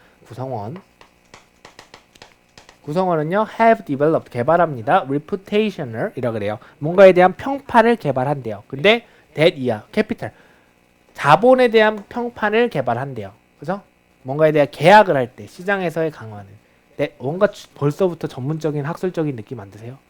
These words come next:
네, 드셔야 됩니다. Capital that can be devalued, 다시 재가치, 재평가되는 거. 뭔가 다시 가치를 매겨주는 거를 가능하게 하고, 뭐 할 때? 계약이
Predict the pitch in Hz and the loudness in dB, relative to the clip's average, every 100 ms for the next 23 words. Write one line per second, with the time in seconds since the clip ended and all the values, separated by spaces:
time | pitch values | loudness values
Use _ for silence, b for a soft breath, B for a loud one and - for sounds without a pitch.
0 | _ 107 104 117 135 123 104 98 120 233 | _ -20 -16 -8 -4 -4 -4 -6 -2 -2
1 | - b b - 240 269 - 240 233 139 | -4 b b 2 2 2 0 2 2 2
2 | 143 - _ _ 226 220 220 262 262 - | 0 -2 _ _ -4 -4 -2 -2 -2 -4
3 | _ - 165 190 208 147 147 135 156 175 | _ -10 0 4 4 2 -6 -2 -2 -2
4 | 254 220 151 147 202 - 113 - 165 185 | -4 -4 -2 2 0 -2 -14 0 0 0
5 | 233 233 214 147 113 95 - _ b b | -6 -2 -2 -2 -6 -14 -20 _ b b
6 | b - 175 214 170 160 233 156 160 196 | b -10 0 2 2 -4 -4 -6 -6 -2
7 | 196 135 147 143 135 123 107 101 175 _ | 0 2 -2 -4 -8 -12 -10 -10 -12 _
8 | - 185 240 - 135 135 143 160 147 143 | -2 2 2 2 -8 -6 -4 -2 -2 -2
9 | 160 180 175 233 - 127 143 156 151 107 | -2 -4 -4 -8 -14 -2 2 4 2 -8
10 | - b b b 151 165 196 202 _ _ | -16 b b b 2 6 8 6 _ _
11 | 214 233 226 | -4 -2 -2